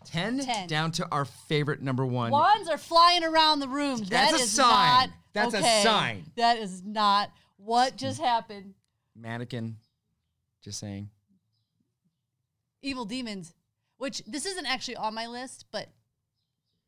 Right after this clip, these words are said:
Speaker 2: one of my honorable mentions is Poltergeist.
Speaker 1: Ooh.
Speaker 2: And I think it's because in that moment, I still thought Poltergeist. Like, that movie, no matter, you know what, we still think
Speaker 1: Yeah.
Speaker 2: about it. Um, my number ten, and just tell me if it's on your list, Adventures in Babysitting.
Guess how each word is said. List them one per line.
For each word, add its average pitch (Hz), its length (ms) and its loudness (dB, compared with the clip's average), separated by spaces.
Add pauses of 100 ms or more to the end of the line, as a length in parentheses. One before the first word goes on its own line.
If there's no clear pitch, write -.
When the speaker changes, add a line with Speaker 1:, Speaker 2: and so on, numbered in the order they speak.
(360)
Speaker 2:
one 233 180 -8
of 247 40 -8
my 226 140 -4
honorable 220 260 -6
mentions 226 520 -12
is 175 140 -14
Poltergeist. 208 800 -14 (380)
Speaker 1:
Ooh. 113 380 -4 (220)
Speaker 2:
And 233 100 -4
I 226 100 -6
think 269 240 -10
it's - 140 -12
because 233 440 -14 (520)
in 247 120 -8
that 269 180 0
moment, 277 260 -2
I 226 60 -6
still 233 260 -10
thought 226 260 -6
Poltergeist. 202 540 -14
Like, 214 160 -12
that 254 160 0
movie, 262 320 -8 (260)
no 254 80 -12
matter, 269 360 -2
you 247 80 -8
know 262 100 -2
what, 262 160 -2
we 240 80 -8
still - 240 -8
think - 220 -10
Speaker 1:
Yeah. 113 80 -6
Speaker 2:
about 175 260 -4
it. - 140 -18 (260)
Um, 220 320 -2 (260)
my 262 180 -2
number 294 220 -4
ten, 240 540 -6
and 208 120 -10
just 226 140 -12
tell 247 140 -10
me 262 80 -6
if 214 80 -12
it's 226 120 -14
on 208 160 -6
your 202 140 -6
list, 175 460 -12
Adventures 208 420 -12
in 208 100 -12
Babysitting. 170 500 -16